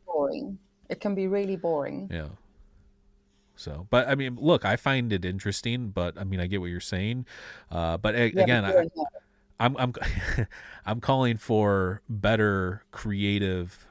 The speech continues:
Speaker 2: s-, you know, aspects to these things to communicate to the public these ideas, um, so we can have better educated debates on these topics. Again, whether you believe, again, I love Graham Hancock and what he's done in a lot of different respects, but, uh, again, we're being fair here. We're gonna critique something. This isn't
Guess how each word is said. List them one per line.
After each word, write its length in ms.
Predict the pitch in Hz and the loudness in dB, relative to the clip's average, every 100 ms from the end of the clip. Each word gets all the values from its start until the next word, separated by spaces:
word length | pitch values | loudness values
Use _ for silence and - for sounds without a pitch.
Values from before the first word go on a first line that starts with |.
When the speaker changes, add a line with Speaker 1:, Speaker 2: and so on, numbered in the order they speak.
| _ | _
Speaker 2:
s-, 260 | - - - - | -12 -10 -10 -4
you 100 | 101 | -4
know, 120 | 87 | -2
aspects 560 | 98 101 - 95 90 - | 0 0 0 -4 -4 -4
to 140 | - | -2
these 220 | 90 90 - | -2 -4 -4
things 400 | 90 87 90 - | -6 -6 -8 -10
to 360 | - 85 85 - | -6 -4 -4 -6
communicate 560 | 98 95 92 92 98 | -6 -4 -4 -4 -6
to 100 | - | -6
the 100 | 87 | -8
public 480 | 82 120 110 101 92 | -4 -2 0 -2 -2
these 200 | 92 87 | -6 -4
ideas, 680 | 87 87 139 143 127 110 - - - - _ | -4 -2 0 2 2 -2 -6 -12 -20 -20 _
um, 480 | - 95 92 90 90 | -2 0 0 -2 -6
so 280 | - - 104 | -4 2 2
we 140 | 98 | 2
can 160 | 104 104 | -2 -4
have 540 | 98 104 98 92 - - | 0 0 0 -2 -8 -12
better 460 | 127 107 107 101 | -8 -2 0 0
educated 840 | 87 104 98 95 107 98 95 87 90 | 0 -2 -4 -4 -2 0 -2 -4 -4
debates 520 | 107 92 127 135 - | -6 0 2 0 0
on 140 | 98 95 | -4 -4
these 160 | 90 | -6
topics. 540 | - 127 139 76 - 101 | -2 -2 -2 -8 -8 -2
Again, 260 | 104 98 | 0 0
whether 220 | 95 110 | 0 -2
you 120 | 107 107 | -2 -2
believe, 400 | 104 110 120 110 - - - | -4 -4 -4 -6 -16 -20 -8
again, 160 | 117 101 | -4 -2
I 80 | 101 | -2
love 420 | 104 107 104 107 | 0 0 -2 -10
Graham 240 | - 101 98 | -6 -4 -2
Hancock 440 | 101 101 98 95 | -4 -4 -4 -4
and 80 | 92 | -6
what 120 | 92 | -6
he's 160 | 90 90 | -6 -4
done 280 | 90 90 92 | -4 -4 -6
in 100 | 101 | -6
a 60 | 87 | -4
lot 180 | 95 | -2
of 80 | 90 | -2
different 300 | 92 - 85 | -6 -8 -12
respects, 420 | 92 - 90 98 | -12 -6 -6 -6
but, 180 | - 113 | -8 -6
uh, 120 | 110 110 | -4 -4
again, 320 | 120 139 95 | -2 -2 0
we're 140 | 104 | -2
being 240 | 107 120 98 | -2 -4 -6
fair 400 | - 98 101 95 | -6 -2 -2 -2
here. 160 | 82 82 | -6 -6
We're 100 | 95 | -6
gonna 200 | 117 120 | -6 -6
critique 480 | - - - 110 | -6 -6 -6 -8
something. 320 | - 80 80 87 | -6 -10 -10 -6
This 160 | 101 | -2
isn't 280 | 135 127 123 | 0 0 -2